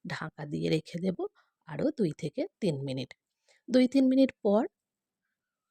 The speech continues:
গ্যাসের ফ্লেম বন্ধ করে দুই চার মিনিট আরও স্ট্যান্ডিং টাইমে রেখে দিলেই কিন্তু আমাদের পটল দিয়ে রুই মাছের ঝোল একেবারে রেডি হয়ে গেছে। গরম গরম ভাতের সঙ্গে এই রুই মাছের ঝোল কিন্তু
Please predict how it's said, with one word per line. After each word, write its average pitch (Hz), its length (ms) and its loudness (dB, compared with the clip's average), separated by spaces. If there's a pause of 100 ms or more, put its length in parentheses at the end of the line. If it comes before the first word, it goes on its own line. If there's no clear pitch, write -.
(200)
গ্যাসের 202 400 4
ফ্লেম 220 260 -2
বন্ধ 160 280 -2
করে 254 240 -6 (180)
দুই 170 180 0
চার 175 220 -2
মিনিট 196 320 0
আরও 185 200 -6
স্ট্যান্ডিং 151 480 -4
টাইমে 165 320 -2
রেখে 165 260 -6
দিলেই 233 300 2
কিন্তু 285 380 -2
আমাদের 254 320 0 (380)
পটল 269 400 0
দিয়ে 285 220 2
রুই 190 200 4
মাছের 165 400 -4
ঝোল - 280 -6 (100)
একেবারে 175 500 -6 (520)
রেডি 151 240 -8
হয়ে 143 240 -8
গেছে। 143 280 -10 (480)
গরম 208 300 0
গরম 214 260 4
ভাতের 214 360 -2
সঙ্গে 269 360 0 (440)
এই 190 160 2 (360)
রুই 220 180 2
মাছের 247 360 0
ঝোল 165 300 -6
কিন্তু 156 320 -10